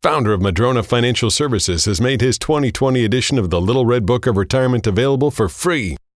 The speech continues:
You can get your free copy by visiting madronafinancial dot com. The twenty twenty edition of the Little Red Book of Retirement covers the basics of retirement planning.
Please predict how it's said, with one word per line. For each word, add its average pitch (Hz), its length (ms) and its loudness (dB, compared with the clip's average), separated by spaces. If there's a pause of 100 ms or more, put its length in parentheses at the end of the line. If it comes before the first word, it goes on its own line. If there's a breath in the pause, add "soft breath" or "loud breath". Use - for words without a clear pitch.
You 202 140 0
can 143 140 2
get 113 160 2
your 131 180 2
free 135 220 0
copy 139 360 0
by 113 180 2
visiting 120 380 0
madronafinancial 120 1000 0
dot 120 260 -2
com. 82 460 -4 (260)
The 151 80 2
twenty 156 300 0
twenty 131 320 0
edition 120 360 0
of 95 100 0
the 92 100 0
Little 113 240 2
Red 110 180 0
Book 117 220 0
of 101 80 2
Retirement 120 480 0
covers 131 280 0
the 113 100 2
basics 120 540 -2
of 101 100 2
retirement 131 460 0
planning. 82 420 -4